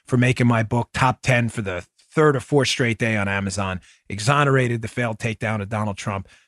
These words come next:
It's available on Amazon, Barnes and Noble, and hope to see you at the Vero Beach Book Center, um, tonight. What is it, six o'clock, Paula? Six o'clock. I hope to see you all there. So thanks for the support.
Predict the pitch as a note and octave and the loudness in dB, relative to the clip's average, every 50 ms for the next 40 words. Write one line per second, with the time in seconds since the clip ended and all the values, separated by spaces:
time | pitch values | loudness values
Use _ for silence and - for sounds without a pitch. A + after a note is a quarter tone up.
0 | _ _ _ _ _ - C3 A#2+ G#2+ A#2 B2+ A#2+ G#2+ G#2+ G#2+ G2 E2+ - G#2+ A2 | _ _ _ _ _ -4 -4 -2 0 0 -2 0 0 -2 -4 -4 -6 -6 -8 -6
1 | G#2+ A#2 A#2+ A2 A2+ G2+ A#2 A2 G#2+ G2+ A2 G#2+ A2 - A2 G#2+ G#2+ G#2 G#2 A2 | -4 -2 0 0 0 0 0 -2 -2 -2 -2 -4 -4 -2 -4 -4 -4 -2 -4 -4
2 | G#2 G#2+ B2+ - - - - - - C#3 C#3 B2+ A#2 A#2+ A2+ C#3 C#3 C3+ C3 A#2 | -4 -4 -4 -6 -6 -8 -6 -2 2 4 4 4 2 2 2 4 4 4 4 4
3 | C3+ C#3 C3 - - - D3+ C#3+ - - - D3+ D3 D3 C#3+ C3+ - - - _ | 2 0 0 0 2 2 0 2 2 0 2 2 4 4 2 0 -2 -8 -20 _
4 | _ _ - A2+ A2+ A2 G#2+ - - C3 C3 D3+ D#3+ F3+ G3 G3 _ _ - D3 | _ _ -4 -2 -2 -2 -2 0 0 2 4 4 4 2 0 -2 _ _ -2 0
5 | D3 C#3+ A2 B2 - - - E3 - - D#3 - E3 E3 F3 E3+ - F#3 F#3+ G3 | 0 2 0 -2 -6 -2 -2 0 0 0 -2 2 4 4 4 4 4 4 6 6
6 | G3+ F#3+ E3+ - _ _ _ _ _ _ _ _ _ _ _ _ _ _ - - | 6 4 2 -2 _ _ _ _ _ _ _ _ _ _ _ _ _ _ -2 -2
7 | C#3+ - - C#3 - - C3 B2 B2 A2+ - - - G2 G#2+ A#2+ A2+ - C3 A#2+ | -2 0 0 -2 0 2 4 4 4 4 2 0 -4 -4 -2 -4 -4 -4 -6 -6
8 | - - B2 A#2 A2 G#2+ A2 G#2 G#2 G2 G2 G2 G2 F#2 F2+ F#2 - _ - - | -2 0 0 0 0 0 0 -2 -2 -2 -2 -2 -2 -2 -2 -4 -8 _ -16 -10
9 | - G#2 F#2 F2+ - _ - A#2 A#2 A#2 - - A2 G2+ G2 - - - - G#2 | -8 -6 -6 -6 -10 _ -6 -6 -4 -6 -6 -8 -8 -10 -10 -12 -16 -14 -10 -8
10 | F#2 E2+ D#2 | -8 -8 -10